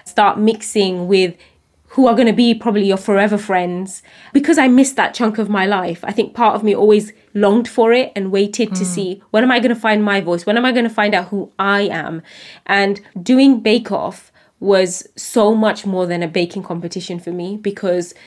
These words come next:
Speaker 1: for me, up to that point, nobody believed in me enough to say, "You can do this on your own." And that goes back to university, because my parents, they were scared. They're immigrants. I was the first girl and first person in my family to make it to university.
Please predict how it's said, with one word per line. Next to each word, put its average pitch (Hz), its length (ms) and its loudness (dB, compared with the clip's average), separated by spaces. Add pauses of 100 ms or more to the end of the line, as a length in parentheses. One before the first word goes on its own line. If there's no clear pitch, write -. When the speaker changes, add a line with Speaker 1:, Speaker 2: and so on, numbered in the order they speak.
(240)
Speaker 1:
for 233 160 2
me, 240 520 0
up 226 200 0
to 254 100 -4
that 196 220 -2
point, 196 340 -2
nobody 214 480 0
believed 214 540 -2
in 196 200 -4
me 185 240 -6
enough 190 360 -8
to 196 100 -8
say, 185 260 0
"You 170 300 -4
can 208 180 -8
do 202 140 -4
this 175 220 -6
on 175 160 -8
your 180 140 -4
own." 190 360 -2 (320)
And 196 180 0
that 240 160 0
goes 208 200 2
back - 240 -2
to 170 240 -4 (180)
university, 214 720 0
because 226 300 -2 (220)
my 277 140 2
parents, 277 460 2 (140)
they 302 120 2
were 320 100 2
scared. 302 520 -2 (140)
They're 277 180 0
immigrants. 233 760 0
I 220 60 2
was 220 100 2
the 226 80 -2
first 247 480 0
girl 196 420 4
and 190 240 -2
first 208 380 0
person 208 340 0
in 185 120 -4
my 196 100 -2
family 196 380 -2
to 180 120 -10
make 180 240 -4
it 196 100 -8
to 185 100 -10
university. 175 560 -6